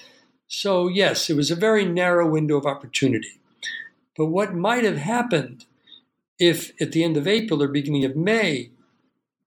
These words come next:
an announcement was made that there would be such a summit, maybe for July,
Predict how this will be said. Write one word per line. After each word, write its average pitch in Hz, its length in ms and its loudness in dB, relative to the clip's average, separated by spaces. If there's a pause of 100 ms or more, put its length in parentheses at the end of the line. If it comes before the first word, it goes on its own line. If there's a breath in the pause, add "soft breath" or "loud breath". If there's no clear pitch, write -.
(460)
an 156 100 -2
announcement 165 760 0
was 123 200 -2
made 107 400 -6 (1300)
that - 160 0
there 139 80 2
would 139 200 -2
be 233 160 2
such 202 300 0
a - 60 -4
summit, - 420 -4 (120)
maybe 156 360 2
for 135 320 -2
July, 127 580 0